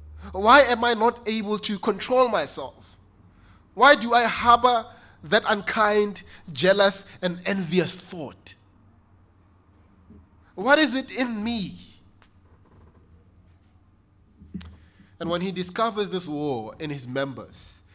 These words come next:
and he hates it and, and mourns because of it, it is quite inevitable. N-, now, this is not imagination. It is actual experience and true fact. It is a very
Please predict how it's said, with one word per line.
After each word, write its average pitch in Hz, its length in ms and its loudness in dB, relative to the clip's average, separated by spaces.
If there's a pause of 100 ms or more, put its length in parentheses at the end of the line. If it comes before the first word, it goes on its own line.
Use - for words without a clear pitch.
(340)
and 175 100 -4
he 156 100 -8
hates 220 520 -8
it 98 240 -18
and, 135 180 -10 (200)
and 170 160 -8
mourns 185 520 -4
because 139 440 -12
of 113 120 -16
it, - 280 -20 (840)
it 180 100 0
is 175 100 -6
quite 226 520 2 (120)
inevitable. 147 600 -4 (1120)
N-, 202 280 -14
now, 196 160 0
this 247 320 -2
is 220 120 -6
not 196 300 -2
imagination. 156 800 -4
It 175 100 -2
is 180 260 -2
actual 226 440 0
experience 160 680 -6
and 147 120 -8
true 185 280 -6
fact. - 480 -18 (560)
It 202 100 2
is 214 240 -6
a 196 120 2
very 226 640 -4